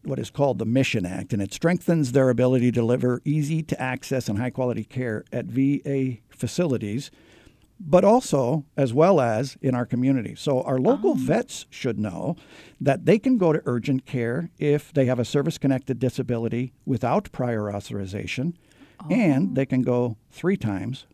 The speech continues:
Speaker 1: without a copay. It opens up the community
Speaker 2: Really?
Speaker 1: hospital systems
Speaker 2: Yeah.
Speaker 1: for veterans to take advantage of that.
Speaker 2: Oh, that's
Speaker 1: The
Speaker 2: good.
Speaker 1: nearest V A hospital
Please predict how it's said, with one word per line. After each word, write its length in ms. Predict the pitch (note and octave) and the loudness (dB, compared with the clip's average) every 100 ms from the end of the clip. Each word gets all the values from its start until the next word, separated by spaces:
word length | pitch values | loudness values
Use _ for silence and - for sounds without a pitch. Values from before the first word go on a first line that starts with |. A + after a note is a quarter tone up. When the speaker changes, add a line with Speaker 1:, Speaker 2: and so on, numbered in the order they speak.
| - | -8
Speaker 1:
without 240 | C3 B2 | -6 -4
a 40 | |
copay. 420 | B2+ D#3 C#3 - - _ _ _ _ - | -4 -4 -4 -8 -12 _ _ _ _ 2
It 120 | F#3 | 6
opens 380 | A3+ A#3+ G3+ C#3+ | 4 4 4 4
up 140 | D3+ | 2
the 60 | - | 0
community 440 | B2 B2 C#3 - | -2 4 6 6
Speaker 2:
Really? 200 | - F3+ | 6 4
Speaker 1:
hospital 420 | C#3+ E3+ D#3 D3 C#3+ | 2 0 -2 0 0
systems 500 | - D3 - C#3+ D3+ | -2 -4 0 0 2
Speaker 2:
Yeah. 480 | C#4 D#4+ A#3 E3 C#3+ | 0 0 -2 -2 -6
Speaker 1:
for 180 | - | -4
veterans 640 | A#2+ A2 C3+ - D#3 D3+ C#3 | -2 0 0 0 0 0 -2
to 120 | - | -8
take 240 | - B2+ B2+ | -4 -2 -2
advantage 420 | A2 A#2+ A#2+ A#2 | -2 -2 -2 -4
of 80 | G#2 | -2
that. 300 | A#2 C#3+ - - | 0 -2 -4 -8
Speaker 2:
Oh, 80 | G3 | -6
that's 200 | F#3+ C#3 | -4 2
Speaker 1:
The 60 | |
Speaker 2:
good. 100 | B2+ | 6
Speaker 1:
nearest 280 | C#3+ D#3 A2+ | 8 8 4
V 200 | B2 C3+ | 4 4
A 200 | B2 G#2 - | 4 0 -6
hospital 720 | - - A3+ - D#3+ C#3 G#3 | -10 -4 -4 0 0 2 0